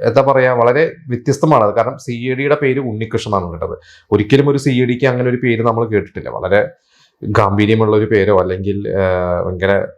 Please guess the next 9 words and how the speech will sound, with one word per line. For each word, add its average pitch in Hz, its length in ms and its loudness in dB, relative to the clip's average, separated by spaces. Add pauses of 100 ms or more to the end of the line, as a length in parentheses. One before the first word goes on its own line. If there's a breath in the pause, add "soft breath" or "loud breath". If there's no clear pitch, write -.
മോഡേൺ 98 420 2
ആയിട്ടുള്ള 110 220 0
പേരാണ്. 85 340 -2
ഇതൊരു 113 360 -8 (300)
പേര് 123 160 4
കേൾക്കുമ്പോൾ 120 280 0
ഒരു 120 160 -4
പാവത്താൻ 87 460 0
ഉണ്ണികൃഷ്ണൻ, 95 560 -8